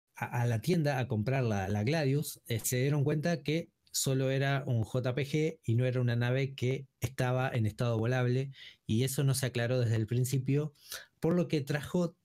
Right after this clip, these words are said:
todo ese revuelo, eh, en, en Spectrum. Eh, y bueno, tampoco, eh, he leído que está, eh, no, no lo hice particularmente el Pirate,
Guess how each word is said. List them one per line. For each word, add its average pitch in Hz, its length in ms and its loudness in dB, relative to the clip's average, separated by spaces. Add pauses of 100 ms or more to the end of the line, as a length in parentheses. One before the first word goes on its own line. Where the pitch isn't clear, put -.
todo 156 340 2
ese 151 280 0
revuelo, 139 880 2
eh, 104 640 -2
en, 117 120 0
en 117 80 2
Spectrum. 107 520 -2 (400)
Eh, 104 720 -2
y 113 80 -2
bueno, 131 320 0 (500)
tampoco, 190 680 -2 (520)
eh, 113 380 -2
he 123 140 0
leído 156 460 2
que 123 80 -4
está, 151 280 -2
eh, 123 300 -2
no, 123 580 0
no 131 140 2
lo 135 120 2
hice 139 200 0
particularmente 110 760 0
el 104 140 -2
Pirate, 143 500 0